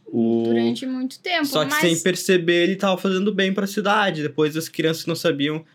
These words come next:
Speaker 1: também, ah, escrever, queriam mandar carta, começaram a procurar a professora lá. Ele
Speaker 2: Hum.
Speaker 1: falou pra ele, eles iam procurar a professora, né?
Speaker 2: Sim.
Speaker 1: Pra escrever, pra aprender a escrever. Daí ela começou,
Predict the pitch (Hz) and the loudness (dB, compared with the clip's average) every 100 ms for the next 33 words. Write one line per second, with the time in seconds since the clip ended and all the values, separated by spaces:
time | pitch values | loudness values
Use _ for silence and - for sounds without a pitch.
0 | _ 160 143 143 151 135 131 131 127 131 | _ -2 0 0 0 -2 0 0 0 -4
1 | - 151 143 131 131 160 151 151 135 135 | 0 2 2 2 4 4 2 0 0 0
2 | 135 135 131 131 135 143 135 143 135 139 | -2 -2 -2 -2 -4 -6 -4 -2 -2 0
3 | 131 131 156 - 147 139 - 143 156 139 | -2 -2 -2 0 2 0 -2 -6 -4 -2
4 | 151 147 151 139 131 127 156 - _ - | 2 4 4 4 4 2 0 -6 _ -6
5 | 180 135 151 131 143 143 127 127 120 117 | -2 0 2 2 2 2 0 0 0 0
6 | 117 113 110 110 107 113 110 101 101 104 | 0 -2 -4 -8 -8 -6 -4 -4 -6 -10
7 | - 107 107 101 - 262 240 240 139 131 | -8 -6 -6 -6 -2 -2 -2 -2 0 0
8 | 131 - 143 135 131 135 139 139 - - | 0 0 2 2 0 2 2 0 -4 -4
9 | 135 135 147 139 139 - 156 139 143 165 | -2 2 2 2 0 0 -2 0 0 2
10 | 160 143 135 139 135 135 151 143 - 147 | 2 2 2 4 2 0 0 -2 2 2
11 | 143 139 | 2 0